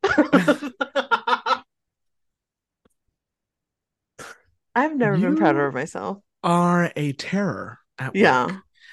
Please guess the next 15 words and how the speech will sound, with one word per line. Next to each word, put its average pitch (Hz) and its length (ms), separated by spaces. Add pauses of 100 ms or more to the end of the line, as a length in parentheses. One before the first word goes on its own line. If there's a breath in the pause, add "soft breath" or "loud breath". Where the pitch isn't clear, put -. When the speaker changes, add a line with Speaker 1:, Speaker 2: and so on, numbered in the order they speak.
(220 loud breath)
Speaker 1:
Yeah. 175 300
Speaker 2:
You 294 200
don't 208 360
let 185 240
anybody 165 480
just 143 640
work. 127 560 (800 loud breath)
Speaker 1:
I 403 240
want 427 260
to 370 140
go 302 240
on 247 200
record 202 380
and 190 180
say 160 460